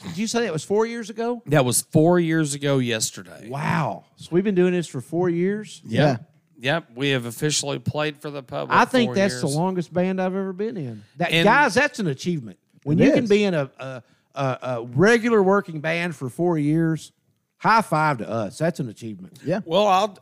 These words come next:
Speaker 2: I'll take your word for it 'cause I don't really know 'cause this is the first band that I've ever been in. That was
Speaker 3: Numero two for me, but yeah, I, I get it. Mine,
Speaker 2: Um,
Speaker 3: the
Speaker 1: Well,
Speaker 3: other,
Speaker 1: there
Speaker 3: the only other one I had was, like, the high school band
Speaker 1: There's no
Speaker 3: thing,
Speaker 1: other
Speaker 3: you
Speaker 1: two
Speaker 3: know?
Speaker 1: guys I'd rather do it with.
Speaker 2: This
Speaker 1: Well,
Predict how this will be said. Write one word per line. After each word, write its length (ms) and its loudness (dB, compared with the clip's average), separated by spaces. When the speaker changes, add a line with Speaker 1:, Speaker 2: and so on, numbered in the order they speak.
Speaker 2:
I'll 160 -8
take 300 -8
your 80 -4
word 300 -4
for 200 -8
it 40 -20
'cause 160 -10
I 100 -6
don't 140 -6
really 180 -10
know 180 -4
'cause 240 -8
this 100 -4
is 80 -2
the 100 -14
first 380 -6
band 340 -4
that 80 -2
I've 200 0
ever 220 -2
been 140 -18
in. 80 -20
That 200 -2
was 160 0
Speaker 3:
Numero 340 8
two 300 6
for 140 -2
me, 200 4
but 360 0
yeah, 360 0
I, 260 -2
I 40 4
get 220 2
it. 140 0
Mine, 260 2
Speaker 2:
Um, 60 -6
Speaker 3:
the 100 6
Speaker 1:
Well, 100 8
Speaker 3:
other, 120 4
Speaker 1:
there 100 2
Speaker 3:
the 80 0
only 240 4
other 160 2
one 100 0
I 80 -2
had 200 0
was, 180 -8
like, 180 -8
the 80 -20
high 180 -6
school 300 -8
band 340 -16
Speaker 1:
There's 240 -2
no 140 -4
Speaker 3:
thing, 100 -2
Speaker 1:
other 120 -6
Speaker 3:
you 80 -10
Speaker 1:
two 60 -6
Speaker 3:
know? 80 -6
Speaker 1:
guys 280 -6
I'd 100 -12
rather 220 -14
do 200 -16
it 80 -20
with. 200 -20
Speaker 2:
This 160 -6
Speaker 1:
Well, 80 2